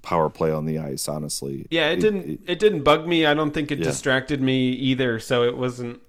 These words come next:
Speaker 2: didn't hurt anything, especially 'cause it was also on the score bug where you're kinda used to looking at anyway. So
Speaker 1: Yeah,
Speaker 2: yeah, I
Speaker 1: exactly. I
Speaker 2: right.
Speaker 1: th-, I thought that it was nice that, that it was there, that I didn't have to look up and to the left to, to figure out how much time was left, that it was right there in the middle of play, and I
Speaker 2: Mm-hmm.
Speaker 1: could see whenever it was going. I,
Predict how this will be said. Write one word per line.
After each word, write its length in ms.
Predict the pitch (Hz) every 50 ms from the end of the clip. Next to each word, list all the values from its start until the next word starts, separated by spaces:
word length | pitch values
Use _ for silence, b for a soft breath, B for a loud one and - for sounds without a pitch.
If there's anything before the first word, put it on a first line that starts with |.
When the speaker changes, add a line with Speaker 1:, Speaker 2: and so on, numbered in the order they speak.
| - 127
Speaker 2:
didn't 220 | 135 135 131 123
hurt 180 | 113 131 127 123
anything, 420 | 127 123 123 120 - 127 120 120
especially 440 | 120 120 - - 120 117 - 131 123
'cause 180 | 123 131 117 120
it 100 | 120 110
was 160 | 110 107 110
also 360 | 110 110 110 - - 120 117
on 220 | 110 107 110 110
the 100 | 113 113
score 300 | - - - - 110 104
bug 240 | 107 113 110 110 104
where 140 | 113 113 110
you're 80 | 107 101
kinda 280 | - 117 113 110 110 104
used 280 | 107 110 110 - - -
to 100 | 110 104
looking 280 | 104 104 - 110 104
at 140 | 101 101 104
anyway. 420 | 104 110 110 104 98 95 98 101
So 340 | 101 - - 92 92 95 95 -
Speaker 1:
Yeah, 140 | - 170 190
Speaker 2:
yeah, 120 | - - -
I 20 |
Speaker 1:
exactly. 640 | 85 85 110 110 104 143 165 - - 90 85 - -
I 40 | -
Speaker 2:
right. 120 | - 107
Speaker 1:
th-, 120 | - - -
I 140 | - 98 143
thought 240 | - - - -
that 100 | - 85 87
it 40 | 87
was 200 | 82 85 85 85
nice 380 | 82 80 80 87 104 - -
that, 280 | - 87 85 82 73 - - b b b b b b b b
that 100 | - 87
it 60 | 90
was 160 | 80 87 82
there, 220 | - 80 80 95 110
that 120 | 110 87
I 60 | 80
didn't 240 | 80 78 82 85 82
have 140 | 85 82 -
to 80 | - 85
look 280 | 82 80 85 80 - - -
up 200 | 87 87 - -
and 120 | 90 87
to 60 | - -
the 80 | 80 78
left 560 | 76 73 78 87 101 98 82 - - - - b b b b b b b b b _
to, 480 | - - 82 82 80 80 80 80 80 80
to 120 | - - 78
figure 340 | - - 87 80 85 85 80
out 80 | 78 80
how 120 | 87 87
much 240 | 85 82 71 - -
time 240 | - 78 80 98 117
was 180 | 110 90 - -
left, 200 | 82 78 - -
that 80 | - 82
it 60 | 80
was 180 | 69 78 80 78
right 320 | 73 76 78 87 95 82 -
there 380 | - 80 87 92 92 87 82 76
in 180 | - 82 87 87
the 60 | 85
middle 400 | 82 82 87 82 90 95 98 87
of 180 | 80 - - -
play, 380 | - 82 80 95 104 95 82
and 160 | 76 78 80 -
I 80 | 82
Speaker 2:
Mm-hmm. 80 | - 78
Speaker 1:
could 140 | 82 73 -
see 160 | - 85 82
whenever 420 | 80 85 82 80 82 78 82 78
it 40 | 67
was 120 | 76 82 -
going. 300 | - 71 78 87 87 80
I, 300 | 80 82 85 95 98